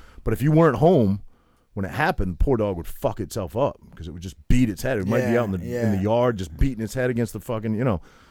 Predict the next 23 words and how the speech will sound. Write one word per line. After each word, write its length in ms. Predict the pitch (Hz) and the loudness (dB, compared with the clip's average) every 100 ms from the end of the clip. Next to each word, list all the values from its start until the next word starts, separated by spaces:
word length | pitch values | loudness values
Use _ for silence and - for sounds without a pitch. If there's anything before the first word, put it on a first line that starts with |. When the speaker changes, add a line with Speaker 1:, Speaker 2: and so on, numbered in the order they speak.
| _ - | _ -8
Speaker 1:
So, 200 | 110 95 | -4 0
like, 260 | 101 92 - | -2 -4 -4
anytime 460 | 131 156 151 143 | 0 0 0 0
you 120 | 135 113 | 2 4
were 180 | 107 95 | 2 2
there, 320 | 104 170 117 | 2 2 2
you 140 | 98 | 0
had 160 | 113 120 | -2 -2
to, 40 | |
like, 160 | 107 101 69 120 | -2 -4 -10 -8
you 100 | 127 | -6
know, 200 | 80 - | -6 -6
try 160 | 123 110 | -4 -4
to 100 | 76 | -4
help 280 | 104 147 113 | -4 -2 -2
it 140 | 78 | -4
to 140 | 95 92 | -6 -2
not, 320 | 110 110 - 78 _ | -2 -2 -6 -20 _
you 100 | 107 | -8
know, 200 | 104 73 76 _ _ _ _ _ - | -8 -8 -16 _ _ _ _ _ -4
beat 160 | 110 | -4
its, 240 | 90 - - | -4 -10 -16
it, 120 | - | -12